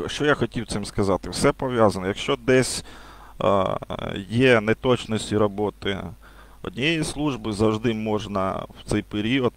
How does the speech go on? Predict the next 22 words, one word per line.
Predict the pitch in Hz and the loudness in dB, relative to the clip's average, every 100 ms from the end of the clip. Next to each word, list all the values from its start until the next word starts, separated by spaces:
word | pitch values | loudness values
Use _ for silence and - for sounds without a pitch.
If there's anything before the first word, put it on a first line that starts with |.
| - | -4
повернутись, | 104 101 101 107 120 - 98 - - | -2 -2 -4 -6 -6 -6 -6 -6 -4
е, | - 95 | -2 2
доопрацювати. | 101 101 98 98 - 101 104 113 - 104 90 - - - - - - | 4 2 2 0 0 0 4 4 4 -2 -2 -6 -20 -20 -20 -14 -2
Е, | 92 92 - | 0 0 -2
програма | 107 104 107 104 104 98 | 0 2 2 2 2 0
гнучка | 101 113 - - 101 | -2 -6 -4 2 2
по | - | 0
функціоналу | 95 104 101 - 107 107 101 95 | -10 -8 -8 0 0 4 4 4
до | 92 | 0
таких, | 95 104 - 98 92 90 95 | -4 -8 -6 -6 -4 -6 -4
е, | 95 92 - | -2 -4 -6
подій. | 104 104 120 143 120 - - - | -8 -4 -2 -2 -4 -10 -18 -16
Ніхто, | 92 98 104 - - 104 101 92 - - - - - - - - - | -12 -10 -10 -14 -8 -4 -2 -4 -8 -20 -20 -20 -20 -20 -20 -16 -10
е, | 87 85 - - - - - - - - | -8 -8 -10 -12 -16 -20 -20 -20 -20 -20
не | - 101 104 101 95 85 | -14 -10 -6 -4 -4 -6
застрахований | 95 101 - 107 101 - 113 110 98 95 | -2 -2 2 2 2 2 2 0 -2 -6
від | 95 95 | -6 -6
якихось | 98 - 98 101 92 | -6 -4 -6 -6 -6
механічних | 98 95 98 107 131 - - | -6 -4 -4 -4 -6 -8 -12
помилок | - 135 131 123 110 110 | -8 -8 -6 -6 -6 -6
і | |
таке | - 104 104 | -6 -4 -4